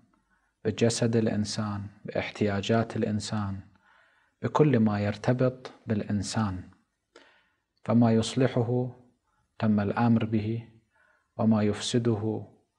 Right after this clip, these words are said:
تم النهي عنه. والإسلام ليس خاصًا بزاوية من الزوايا في حياة الإنسان، لعل هناك بعض الأديان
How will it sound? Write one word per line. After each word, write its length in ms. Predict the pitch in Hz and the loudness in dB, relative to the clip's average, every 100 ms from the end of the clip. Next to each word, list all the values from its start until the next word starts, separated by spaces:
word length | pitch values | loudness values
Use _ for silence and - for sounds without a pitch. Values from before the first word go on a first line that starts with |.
| _ _ | _ _
تم 240 | - 110 104 | -2 0 2
النهي 420 | 101 113 117 110 | 2 4 4 4
عنه. 440 | - 101 92 - - _ _ _ _ _ _ _ _ _ _ _ _ _ _ _ _ | 2 0 -4 -10 -20 _ _ _ _ _ _ _ _ _ _ _ _ _ _ _ _
والإسلام 840 | 117 110 110 - 139 151 151 151 - - _ _ _ _ _ _ | 2 2 0 0 0 2 0 -2 -6 -18 _ _ _ _ _ _
ليس 520 | 131 156 143 - - 107 98 95 92 - _ - | 4 6 6 4 0 -2 -2 -8 -14 -20 _ -14
خاصًا 680 | - - 120 117 - 123 | -6 0 2 2 -2 0
بزاوية 920 | 113 107 104 117 117 113 113 110 113 - _ _ _ _ _ _ _ | 0 0 0 0 2 2 0 -2 -6 -12 _ _ _ _ _ _ _
من 120 | 113 110 | 2 2
الزوايا 720 | 104 101 104 110 113 107 104 | 2 0 0 2 2 0 -2
في 180 | - 107 | -4 -4
حياة 360 | 107 107 110 - | -4 -2 -4 -6
الإنسان، 720 | - 104 104 117 104 92 - _ _ _ _ _ _ _ _ _ _ | -6 -6 -4 -4 -4 -6 -14 _ _ _ _ _ _ _ _ _ _
لعل 320 | 113 113 139 131 | 0 2 4 4
هناك 440 | 113 123 120 - | 4 2 2 0
بعض 320 | 127 113 113 | 0 0 -2
الأديان 760 | 104 - 104 113 117 113 107 | -4 -4 -2 0 2 0 -2